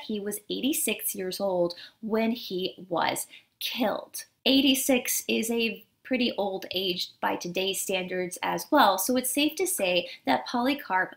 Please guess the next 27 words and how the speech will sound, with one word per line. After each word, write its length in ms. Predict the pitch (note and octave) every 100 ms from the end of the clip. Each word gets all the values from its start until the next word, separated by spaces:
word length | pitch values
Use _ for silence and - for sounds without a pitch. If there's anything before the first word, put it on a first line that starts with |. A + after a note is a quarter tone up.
| -
lived 440 | F#3+ A3+ A#3 -
a 160 | F3+ -
very 300 | G3+ G3+ G3
long 300 | F#3 E3+ G3+
life 260 | B3+ B3 A#3+ - -
before 520 | C4 C4+ - F#3+ F#3
he 340 | F3 - G3+ F#3+
met 340 | D#3 - -
his 340 | - D#3+ E3+ -
end. 460 | A3 G3+ - - - _ -
Now, 260 | D4+ D#4 D4+
the 120 | D#4+
letter 420 | C4 E4+ A4 G#4+
about 480 | F#4+ C#4 B3+ - - - _ _ -
Polycarp's 680 | - G3+ F#3 - F#3 - -
death 360 | A3 G#3 F#3+ -
is 280 | B3+ C4 C4
called 560 | - B3+ A3 G#3+ G3+ -
the 560 | G3+ A3 G#3+ G#3+ G3 G3 - -
Martyrdom 800 | G#3 G#3+ A3+ D4+ B3+ G#3 F#3 F#3+ -
of 480 | F3+ E3+ A3 - -
Polycarp. 880 | - - A#3+ A#3+ A3+ - - - -
Now, 120 | B3+
we 140 | B3 C4+
don't 260 | B3 C4 -
actually 480 | B3+ - B3 A#3+ G3+
know 280 | G3+ -